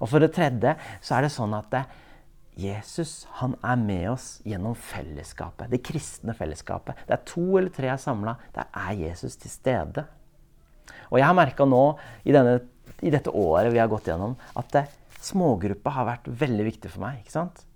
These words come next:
For der kan vi, der kan vi møtes som regel.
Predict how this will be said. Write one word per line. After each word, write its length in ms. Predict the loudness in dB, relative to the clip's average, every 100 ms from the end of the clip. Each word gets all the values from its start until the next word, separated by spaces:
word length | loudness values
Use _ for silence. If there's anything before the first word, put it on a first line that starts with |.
| -20 -10
For 140 | -4
der 160 | -2 -2
kan 160 | -2 0
vi, 140 | 0 -4
der 80 | -8 -6
kan 160 | -6
vi 80 | -4
møtes 400 | -2 -2 -4 -8
som 240 | -4 -2
regel. 400 | 0 -2 -4 -6